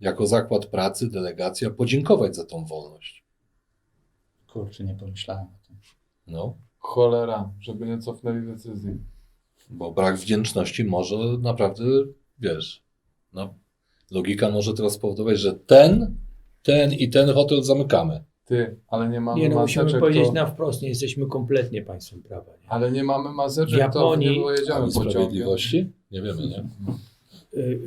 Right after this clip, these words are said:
Speaker 4: w Japonii, y, czytałem ostatnio artykuł, w-, wzrosły te zakażenia.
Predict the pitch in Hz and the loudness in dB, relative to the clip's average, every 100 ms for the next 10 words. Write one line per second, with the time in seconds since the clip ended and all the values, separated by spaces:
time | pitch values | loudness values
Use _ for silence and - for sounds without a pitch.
0 | 117 120 127 120 135 127 127 123 120 120 | -10 -4 -4 -2 -4 -4 -4 -4 -4 -6
1 | - 113 117 120 - - _ 131 120 120 | -14 -16 -12 -10 -10 -14 _ -12 -6 -4
2 | 110 101 113 110 110 101 - 127 127 123 | -4 -6 -10 -8 -8 -8 -8 -10 -8 -10
3 | 113 104 - _ - 110 101 104 123 117 | -10 -14 -18 _ -14 -12 -8 -2 0 0
4 | 120 110 - 98 98 - 107 170 139 120 | -4 -12 -12 -14 -12 -10 -8 -6 -4 -6